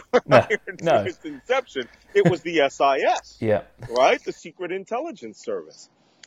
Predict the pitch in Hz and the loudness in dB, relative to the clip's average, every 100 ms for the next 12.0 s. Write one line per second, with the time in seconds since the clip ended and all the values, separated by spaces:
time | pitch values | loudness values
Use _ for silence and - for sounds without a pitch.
0 | _ _ 269 - 247 - - 226 294 - | _ _ 4 4 2 0 2 2 2 0
1 | 170 156 147 147 - 170 185 175 - - | 2 2 2 0 2 2 2 -2 -4 -6
2 | 214 - - _ _ _ _ _ 147 151 | -6 -6 -20 _ _ _ _ _ -8 -8
3 | 147 - 139 101 - _ - 110 101 _ | -10 -10 -12 -12 -18 _ -18 -16 -16 _
4 | _ _ _ _ - 123 226 285 113 92 | _ _ _ _ -8 -6 -6 -6 -6 -6
5 | 95 - 107 104 98 - - - _ _ | -8 -10 -10 -8 -10 -12 -18 -18 _ _
6 | _ _ - 226 226 220 190 196 185 170 | _ _ -4 0 2 2 2 4 4 2
7 | 156 - 147 147 139 135 - 135 135 127 | -2 -2 0 2 0 -2 -2 0 2 0
8 | 120 - 123 123 120 123 - 113 113 135 | -2 2 2 2 2 2 0 -6 -2 2
9 | 127 117 - - - - - - 156 170 | 2 0 -6 -16 -20 -20 -10 0 2 2
10 | - _ _ - - 208 190 185 - _ | -2 _ _ -16 2 6 6 4 -6 _
11 | _ _ 214 - 262 196 170 - 113 | _ _ 2 4 4 4 2 0 -4